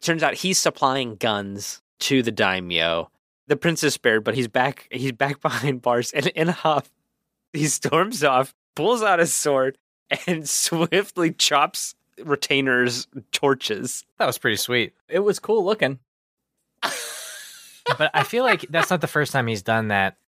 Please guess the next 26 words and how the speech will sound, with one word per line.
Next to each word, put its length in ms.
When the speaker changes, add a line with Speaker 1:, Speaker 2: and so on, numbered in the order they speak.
Speaker 1:
Like, 180
what 200
a 40
tantrum. 600
Speaker 2:
I 80
don't 120
know. 140
If 140
I 80
worked 280
there, 280
if 80
I 80
was 140
one 100
of 80
the 60
sentries 460
Speaker 1:
Right. 120
Speaker 2:
or 60
whatever, 320
I'd 100
be 120
like, 160
"Come 140
on, 220